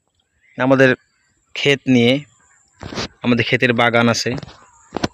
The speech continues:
প্রাকৃতিক কিছু ফসল উৎপাদন করি আমরা, যেটা আমাদের নিজেদের খাবার জন্য, বিক্রির জন্য নয়। আপনাদের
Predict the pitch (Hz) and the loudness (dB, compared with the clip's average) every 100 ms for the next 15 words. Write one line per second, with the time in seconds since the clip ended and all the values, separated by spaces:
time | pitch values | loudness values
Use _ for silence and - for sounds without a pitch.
0 | - - 131 123 127 120 127 127 127 - | -14 -4 -2 0 0 0 0 2 2 0
1 | _ _ - 127 120 170 131 - 120 113 | _ _ -6 -2 2 2 2 0 -2 0
2 | 113 113 113 156 - - - 123 117 120 | 2 2 2 -2 -6 -20 -16 -4 0 2
3 | 120 120 120 131 143 110 107 95 92 - | 4 4 4 2 2 0 0 -2 -6 -8
4 | - _ - - - _ _ _ _ _ | -12 _ -20 -20 -20 _ _ _ _ _
5 | _ _ - 113 - 113 117 117 113 117 | _ _ -6 -4 0 2 4 6 4 4
6 | 170 - - - - - - 880 880 - | 0 -6 -20 -20 -20 -20 -20 -20 -20 -20
7 | _ _ _ _ _ _ _ _ _ - | _ _ _ _ _ _ _ _ _ -20
8 | - _ - - - 120 135 135 | -20 _ -12 -8 -6 0 4 4